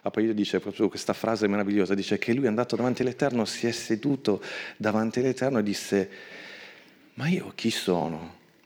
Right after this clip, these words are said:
o Eterno? Che cos'è la mia casa perché tu mi abbia fatto arrivare fino a qui?"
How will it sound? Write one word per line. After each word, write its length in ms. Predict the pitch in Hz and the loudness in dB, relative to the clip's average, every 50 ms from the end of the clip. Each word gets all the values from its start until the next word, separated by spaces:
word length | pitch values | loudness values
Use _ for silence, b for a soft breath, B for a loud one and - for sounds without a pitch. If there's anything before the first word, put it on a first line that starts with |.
| _ _ _ - | _ _ _ -4
o 120 | 104 104 | 0 0
Eterno? 540 | 98 95 - - 110 117 110 104 98 95 98 | 0 0 0 0 2 2 2 0 0 -4 -4
Che 160 | 90 - 113 | -2 0 -2
cos'è 280 | - - 127 123 - 170 | 0 -2 -2 0 0 0
la 120 | 135 104 | 2 2
mia 180 | 104 110 107 95 | 2 2 2 0
casa 360 | - - 139 135 117 104 101 | 0 0 0 0 0 0 0
perché 280 | - 98 92 101 104 - | 0 0 0 0 -2 -2
tu 120 | - 147 | 0 0
mi 140 | 135 113 104 | 2 2 2
abbia 320 | 95 95 92 95 101 95 | 0 0 0 0 0 0
fatto 340 | - - 110 104 - - 104 | 0 -2 -6 -6 -4 -2 -2
arrivare 440 | 92 90 95 92 90 98 104 98 90 | 0 2 2 2 2 2 2 2 0
fino 340 | 92 - - 101 98 92 85 | -2 0 2 2 2 2 0
a 40 | - | -2
qui?" 400 | - - 104 98 82 - - | 0 0 2 2 2 -2 -10